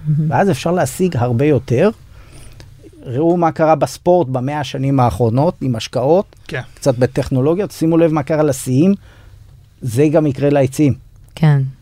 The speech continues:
Speaker 3: מעניין.
Speaker 2: אוקיי?
Speaker 1: ממש מעניין, זה כמו ניהול עובדים.
Speaker 2: לגמרי,
Speaker 1: איך מקבלים, איך הם,
Speaker 2: לגמרי.
Speaker 1: אה, מאפטמים, אה, כל עובד, הם מוצאים את החוזקות שלו, מטפלים בחולשות, זה מדהים.
Speaker 2: בול,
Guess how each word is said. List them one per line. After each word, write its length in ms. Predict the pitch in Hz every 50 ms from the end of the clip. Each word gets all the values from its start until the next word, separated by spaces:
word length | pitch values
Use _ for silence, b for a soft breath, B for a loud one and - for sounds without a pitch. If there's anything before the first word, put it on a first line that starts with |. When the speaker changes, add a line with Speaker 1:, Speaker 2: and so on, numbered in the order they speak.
| - - - - -
Speaker 3:
מעניין. 320 | 175 131 131 131 135 143 170
Speaker 2:
אוקיי? 120 | 190 226 - - - - b b b b b b b
Speaker 1:
ממש 320 | 165 156 151 160 165 - -
מעניין, 200 | 196 185 175 160
זה 80 | 156
כמו 180 | - - 175 185
ניהול 280 | 208 226 208 202 202
עובדים. 440 | 190 175 147 139 143 - 156 139 127 131 _ B B B B B B 127
Speaker 2:
לגמרי, 160 | 120 - -
Speaker 1:
איך 80 | 165 175
מקבלים, 500 | 233 233 240 - 233 185 175 190 196 202 -
איך 240 | 220 214 - -
הם, 60 | 247 233
Speaker 2:
לגמרי. 120 | 220 214
Speaker 1:
אה, 260 | 196 190 180 165 165 170
מאפטמים, 1000 | 165 170 170 - 175 156 - - - - 180 165 170 170 185 196 208 202 190
אה, 140 | 185 165 160 156
כל 180 | - 214 202
עובד, 280 | 208 185 175 202 202 180
הם 60 | 180 175
מוצאים 320 | 170 160 - - 185 190
את 120 | 202 -
החוזקות 640 | 185 - - 165 160 147 143 - - - 202 208 -
שלו, 240 | - 240 220 220 214
מטפלים 540 | 196 175 160 - 135 - 180 180 180 180 175 175
בחולשות, 560 | 165 - - 160 156 - - 208 214 214 190
זה 280 | 170 160 156 160 160 156 B B B 190 B B B B B B B B B B -
מדהים. 360 | 170 165 165 185 185 170 156
Speaker 2:
בול, 240 | 139 156 175 156 120